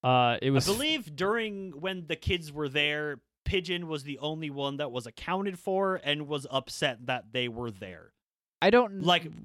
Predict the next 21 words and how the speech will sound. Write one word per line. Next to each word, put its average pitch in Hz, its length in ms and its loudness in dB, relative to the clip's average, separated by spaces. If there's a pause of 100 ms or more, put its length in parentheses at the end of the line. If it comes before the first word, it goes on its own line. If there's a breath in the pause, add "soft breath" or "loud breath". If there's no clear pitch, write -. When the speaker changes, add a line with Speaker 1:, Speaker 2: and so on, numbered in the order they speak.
(120)
Speaker 2:
hair 226 280 0
standing 190 400 0
up, 170 180 4
kind 190 240 0
of 160 80 -2
hissing. 165 460 -2 (440)
She 190 280 -2
went 208 200 0
to 202 100 -2
go 165 160 0
pet 214 340 0
the 175 80 2
cat, 156 440 2
and 139 140 -4
it 135 100 -8
hissed - 280 -10
at 127 100 -8
her 165 240 2
and 127 240 -2
ran 127 220 4
off. - 300 -12